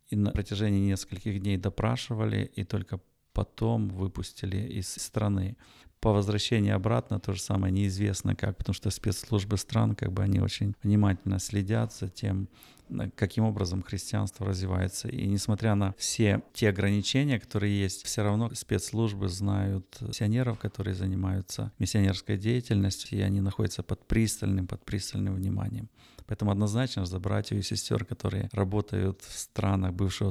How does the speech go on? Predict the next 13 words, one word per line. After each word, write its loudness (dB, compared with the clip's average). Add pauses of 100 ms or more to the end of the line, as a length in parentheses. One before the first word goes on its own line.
Советского 0
Союза, 0
которые -2 (100)
традиционно 2
являются 4
мусульманскими 2
странами, 2
нужно 2
особо 0
молиться -2
и -4
поддерживать -6
их. -12